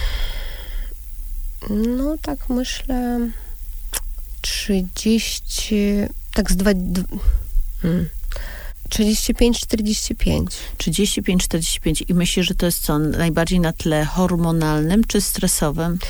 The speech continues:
Speaker 1: Em, ciężko powiedzieć. Em, mm,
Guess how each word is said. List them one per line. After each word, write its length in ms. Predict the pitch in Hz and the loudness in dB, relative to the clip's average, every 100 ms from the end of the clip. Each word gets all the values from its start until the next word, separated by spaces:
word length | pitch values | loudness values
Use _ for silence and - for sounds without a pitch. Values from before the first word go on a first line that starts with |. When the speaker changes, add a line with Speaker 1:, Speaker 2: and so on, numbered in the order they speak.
| - - - - - | -6 -6 -6 -6 0
Speaker 1:
Em, 640 | 208 208 208 208 208 202 175 - - - - - - - - - - - - - - | 2 4 4 4 4 4 6 6 6 4 0 0 -2 -4 -6 -8 -4 -4 -4 -8 -4
ciężko 300 | 262 277 - | 0 0 0
powiedzieć. 680 | - 311 214 170 147 - - - | -2 2 4 4 0 -4 -6 -2
Em, 480 | 175 175 180 180 180 175 - - - - - - - - - - - - - - - - - - - - | 0 2 2 2 0 -2 -6 -6 -6 -6 -8 -8 -10 -12 -12 -12 -10 -8 -6 -8 -8 -6 -6 -6 -6 -2
mm, 680 | 196 196 196 190 190 190 202 | 0 2 4 4 2 2 -2